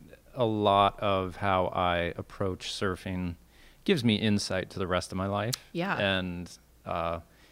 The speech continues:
Speaker 1: it's interesting to just learn, l-, like, if you can learn one thing well, you can understand a lot, you
Speaker 2: Right.
Speaker 1: know? And just by having that passion and understanding, um, how much, uh, in the moment prediction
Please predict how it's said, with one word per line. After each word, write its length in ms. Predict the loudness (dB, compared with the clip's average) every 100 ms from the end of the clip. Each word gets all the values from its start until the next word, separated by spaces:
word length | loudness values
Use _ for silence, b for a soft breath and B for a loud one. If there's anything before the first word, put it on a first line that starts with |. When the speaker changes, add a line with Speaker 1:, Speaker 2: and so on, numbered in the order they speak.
| b -4
Speaker 1:
it's 140 | 0
interesting 440 | 0 -2 -4 -4 -4
to 40 |
just 480 | -4 -6 -6 -12 -18 -20 -10
learn, 720 | -6 0 2 4 2 0 -4 -10 _ _ -10
l-, 120 | -4
like, 220 | -2 0
if 120 | 0 0
you 120 | -2
can 180 | 0 0
learn 220 | 0 0
one 180 | -2 -2
thing 200 | -4 -2
well, 220 | 0 0
you 140 | -4
can 160 | -6 -8
understand 480 | -6 -8 -8 -8 -8
a 80 |
lot, 240 | -8 -8 -10 -20 -12
you 80 | -8
Speaker 2:
Right. 160 | -6 -6
Speaker 1:
know? 160 | -10 -14 B B B B _
And 300 | -2 0 -2
just 160 | -6 -4
by 120 | -2
having 420 | 0 -2 -2 -4
that 320 | 0 0 0
passion 460 | -2 0 0 -4 -6
and 100 | -4
understanding, 1000 | -4 -6 -8 -4 -4 -2 -4 -6 -10 -12 -10
um, 440 | -6 -4 -4 -6 -12 _ _ _ B B B
how 120 | 2
much, 480 | 4 4 0 -8 -10 _ _ _ _
uh, 340 | -6 -4 -6 -10 0
in 160 | 2 4
the 60 |
moment 440 | 2 2 0 -2 -6 -14 -10
prediction 720 | -8 0 0 0 -4 -4